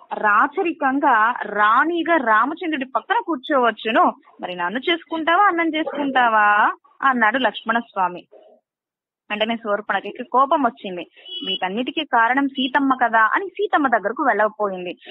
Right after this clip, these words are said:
రామస్య దక్షిణో బాహుహు అయిన లక్ష్మణ స్వామి శూర్పణఖ ముక్కు చెవులు కోశాడు. వెంటనే శూర్పణఖ పద్నాలుగు వేల కరదూషణాదుల దగ్గరకు వెళ్ళింది.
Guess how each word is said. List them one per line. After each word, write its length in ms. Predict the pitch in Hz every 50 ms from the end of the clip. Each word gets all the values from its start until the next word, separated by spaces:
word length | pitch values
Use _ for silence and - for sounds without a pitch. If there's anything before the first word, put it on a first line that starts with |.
| - - 214
రామస్య 600 | 208 196 190 196 208 226 254 277 262 - 320 339
దక్షిణో 520 | 277 233 302 - - - 277 269 285 285
బాహుహు 540 | 277 240 233 233 233 226 233 220 240 233 226
అయిన 340 | 220 202 214 269 339 269 214 - - _ _ -
లక్ష్మణ 440 | 202 196 190 - - - 220 214 208
స్వామి 560 | 208 - - 170 185 202 269 339 285 208 165 -
శూర్పణఖ 500 | - - - 349 349 320 247 - 233 226 254
ముక్కు 320 | 330 277 240 214 - - 233
చెవులు 300 | 208 208 190 185 196 240
కోశాడు. 500 | - - 196 190 - - 185 175 165 147 - _ _ _ _ _ _ _ -
వెంటనే 380 | 277 311 320 302 330 330 330
శూర్పణఖ 840 | 330 330 - 294 311 - - - 294 285 285 285 285 247 208 208 214 - - _ _ - -
పద్నాలుగు 480 | 247 226 202 208 240 240 233 220 214 208
వేల 160 | 208 202 196
కరదూషణాదుల 840 | 190 - 214 208 233 262 339 349 339 - 311 262 233 214 208 196
దగ్గరకు 340 | 185 185 180 - 208 233 302
వెళ్ళింది. 460 | 262 220 196 185 185 180 170 170 -